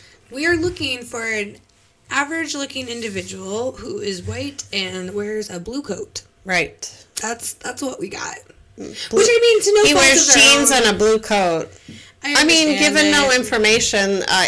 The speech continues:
Speaker 2: if you're going to perpetrate a crime, this person picked a perfect spot because there's literally no
Speaker 1: Honestly.
Speaker 2: cameras, no lighting, no anything.
Speaker 1: Mm-hmm.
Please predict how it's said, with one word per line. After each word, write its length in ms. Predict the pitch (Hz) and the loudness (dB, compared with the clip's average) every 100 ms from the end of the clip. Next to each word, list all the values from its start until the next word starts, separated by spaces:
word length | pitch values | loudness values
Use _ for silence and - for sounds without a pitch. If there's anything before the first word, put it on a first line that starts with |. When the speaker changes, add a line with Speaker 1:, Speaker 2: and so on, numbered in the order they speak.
| - | 0
Speaker 2:
if 160 | 214 220 | -2 -2
you're 80 | 220 | -2
going 280 | 233 240 240 | 0 0 -4
to 80 | |
perpetrate 580 | - 208 202 190 196 180 | -4 -4 -4 -6 -2 -2
a 60 | 180 | -2
crime, 480 | - 180 180 175 175 | -4 -4 -2 -4 -6
this 160 | 170 | -8
person 420 | - 160 - 180 | -8 -4 -4 -4
picked 360 | 175 185 175 - | -6 -8 -10 -10
a 100 | 180 | -8
perfect 440 | 165 170 165 - - | -8 -10 -10 -12 -12
spot 400 | - 175 170 - | -8 -6 -6 -8
because 380 | 170 - 170 185 | -10 -8 -8 -6
there's 180 | 170 | -4
literally 540 | 226 226 233 214 185 175 | -2 -2 -2 -2 0 0
no 60 | 170 | 0
Speaker 1:
Honestly. 160 | 180 | -2
Speaker 2:
cameras, 580 | 214 208 202 202 196 - | -4 -4 -4 -4 -4 -6
no 140 | 160 | -6
lighting, 500 | 156 180 185 185 185 | -4 -2 -2 -2 -2
no 160 | 180 180 | -2 -2
anything. 720 | 170 220 214 208 156 147 147 | -2 -2 -4 -6 -8 -8 -10
Speaker 1:
Mm-hmm. 580 | - 190 208 190 180 | -10 -8 -6 -6 -6